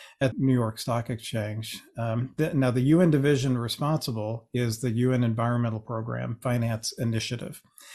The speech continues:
And the acronym that's actually credited, the, the start of the acronym is actually credited to a junior person at unep at the time,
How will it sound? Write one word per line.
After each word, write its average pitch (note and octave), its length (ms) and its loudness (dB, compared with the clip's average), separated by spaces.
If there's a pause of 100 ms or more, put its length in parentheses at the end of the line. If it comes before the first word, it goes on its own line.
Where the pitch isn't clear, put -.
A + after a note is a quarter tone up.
(260)
And A#2+ 160 2
the B2 100 4
acronym C3 440 4
that's A2+ 260 -2
actually B2+ 360 -2
credited, B2+ 920 0
the, B2 120 0
the A2+ 180 -4
start D#3+ 260 2
of C3 60 4
the A#2+ 60 2
acronym A#2 420 0
is A#2 80 -6
actually A#2+ 260 -2
credited A#2+ 520 0
to B2 180 -2
a A2+ 40 0
junior D#3 440 6
person B2+ 520 -2
at A#2+ 240 -4
unep A#2+ 520 0
at A#2 100 -4
the A#2 80 -8
time, A2+ 480 -2